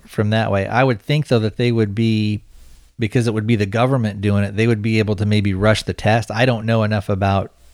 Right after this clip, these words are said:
genetic testing to know if it's something that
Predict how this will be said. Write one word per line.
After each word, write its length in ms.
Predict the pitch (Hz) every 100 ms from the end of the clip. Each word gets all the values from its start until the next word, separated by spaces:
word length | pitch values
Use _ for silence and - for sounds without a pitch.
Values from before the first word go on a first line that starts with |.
| -
genetic 420 | 110 104 95 -
testing 460 | 113 113 - 107 95
to 100 | 107
know 420 | 104 101 98 92 - - - - - - - - - -
if 140 | 117 123
it's 140 | 110
something 340 | 117 107 110
that 340 | 104 98 -